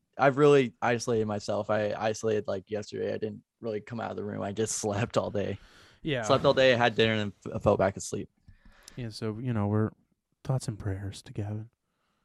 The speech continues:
Speaker 2: Unboosted Gavin.
Speaker 1: Yeah.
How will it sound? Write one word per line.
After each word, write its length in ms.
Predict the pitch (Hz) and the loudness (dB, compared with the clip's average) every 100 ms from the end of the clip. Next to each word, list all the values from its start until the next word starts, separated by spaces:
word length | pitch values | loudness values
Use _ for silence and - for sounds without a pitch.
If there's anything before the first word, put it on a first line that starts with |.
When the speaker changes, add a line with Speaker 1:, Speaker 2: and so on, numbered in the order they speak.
| _ - | _ -6
Speaker 2:
Unboosted 680 | 127 113 110 110 - 123 101 | -6 0 4 4 6 2 4
Gavin. 480 | 107 101 104 104 - _ _ _ _ _ _ _ - _ | 2 2 -2 -8 -12 _ _ _ _ _ _ _ -20 _
Speaker 1:
Yeah. 280 | 113 104 98 | 0 2 2